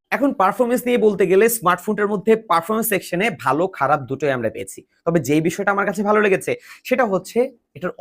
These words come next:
অপারেটিং সিস্টেম। হ্যাঁ, এখানে অনেকটা ইমপ্রুভমেন্ট এবার তারা নিয়ে এসেছে। ডিডোএস এর সাথে রয়েছে built in Android fifteen, তবে নেক্সট কোনো আপডেট তারা দেবে কিনা এ বিষয়ে তারা ক্লিয়ার করেনি, তবে আপডেট না আসার সম্ভাবনা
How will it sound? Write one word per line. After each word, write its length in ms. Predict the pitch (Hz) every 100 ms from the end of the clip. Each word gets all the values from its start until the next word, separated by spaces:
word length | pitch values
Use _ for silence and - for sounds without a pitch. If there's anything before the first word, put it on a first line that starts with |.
| 120
অপারেটিং 380 | - 135 135 139
সিস্টেম। 420 | - - - 123 -
হ্যাঁ, 120 | 117 - _
এখানে 220 | 175 214 226 226 131
অনেকটা 480 | 165 214 240 - - 220 -
ইমপ্রুভমেন্ট 600 | 180 190 214 180 185 202
এবার 200 | 180 165 165
তারা 160 | 160
নিয়ে 160 | 160 175
এসেছে। 320 | 170 165 - 240 - - -
ডিডোএস 420 | 131 202 233 196
এর 100 | 208 214
সাথে 160 | 208
রয়েছে 280 | 208 208 - 208
built 160 | 160 156 180
in 60 | - 143
Android 280 | 165 208 214
fifteen, 280 | 208 214 254 - _
তবে 160 | 185 185
নেক্সট 240 | 190 -
কোনো 180 | - 202 - 143
আপডেট 280 | 139 190 190
তারা 160 | 190
দেবে 220 | 180 180 180
কিনা 200 | 190 202 165
এ 40 |
বিষয়ে 260 | 156 175 175
তারা 120 | 170
ক্লিয়ার 320 | - 190 202
করেনি, 280 | 190 202 226 339 _ _ -
তবে 160 | 208 - -
আপডেট 200 | 151 165 160
না 40 |
আসার 180 | 151 165
সম্ভাবনা 300 | 160 147 143